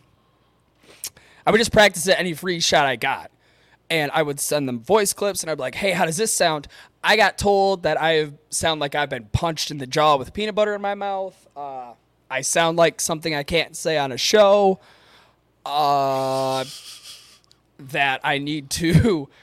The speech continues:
<laughs> I need to watch, uh, Princess and the Frog and listen to that little lightning bug, the way he talks. That's how I should do it. And then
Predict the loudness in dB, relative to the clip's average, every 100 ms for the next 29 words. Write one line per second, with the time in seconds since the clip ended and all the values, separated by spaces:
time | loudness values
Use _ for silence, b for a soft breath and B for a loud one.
0 | b b -12 -10 -10 -12 -14 -8 -6 -6
1 | -2 0 0 -2 -4 -6 -6 -10 -10 -8
2 | -8 -8 -6 -4 -4 -4 -10 2 8 8
3 | 8 4 0 -6 -6 -6 -6 -4 -4 -4
4 | -4 -4 -2 -2 -4 -4 2 4 4 -4
5 | -8 -4 -4 -4 -6 2 4 4 2 -8
6 | -4 0 0 -2 -8 -4 0 2 2 -2
7 | _ _ _ _ _ _ _ _ b b
8 | b b b -6 -2 -2